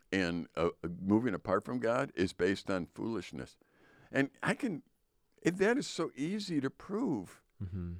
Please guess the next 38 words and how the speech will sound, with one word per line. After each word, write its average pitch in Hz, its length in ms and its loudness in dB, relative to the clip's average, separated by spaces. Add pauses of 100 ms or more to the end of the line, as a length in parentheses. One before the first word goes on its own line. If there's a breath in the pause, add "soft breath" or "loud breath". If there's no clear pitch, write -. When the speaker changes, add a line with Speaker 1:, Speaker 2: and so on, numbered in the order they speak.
(400)
Speaker 1:
you 170 160 6
have 185 320 2
to 156 80 -2
be 143 140 4
logical. 123 640 -2
And 110 100 0
if 117 120 -6
you're 117 100 0
logical, 113 500 0
you 123 180 0 (220)
point 104 260 -2
to 151 60 -4
God. 165 380 0 (380)
Speaker 2:
Yeah. 90 180 -4 (480)
Speaker 1:
Um, 95 400 0 (160)
once 117 260 4
again, 80 320 -2
I 85 120 2
know 90 240 4
I've 80 100 2
done 80 220 -2
this 82 160 -4
a - 20 -6
hundred 82 320 -2
times 80 320 -2
on 76 100 -4
this 73 140 -6
program, 82 420 2
but, 78 160 0 (640 loud breath)
you 98 60 2
know, 101 60 8
I - 40 8
have 101 80 6
a 98 80 6
pen 110 240 4
in 113 80 2
my 123 140 2
hand, 95 480 0